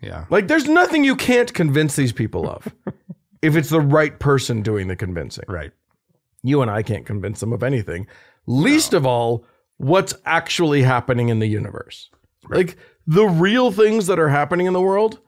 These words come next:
Speaker 2: that's the, we, we and people like us could not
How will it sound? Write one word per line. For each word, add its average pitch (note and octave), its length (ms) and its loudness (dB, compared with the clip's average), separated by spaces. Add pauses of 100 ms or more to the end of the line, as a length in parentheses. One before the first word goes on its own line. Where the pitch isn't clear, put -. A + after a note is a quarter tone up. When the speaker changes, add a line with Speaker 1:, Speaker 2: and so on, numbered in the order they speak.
(260)
Speaker 2:
that's - 280 -4
the, F#3 100 2
we, D3 760 -2
we B3 840 0 (560)
and D3 320 -2
people E3+ 320 -4
like D#3 220 0
us E3+ 320 -2 (560)
could E3 280 0
not D3 400 -2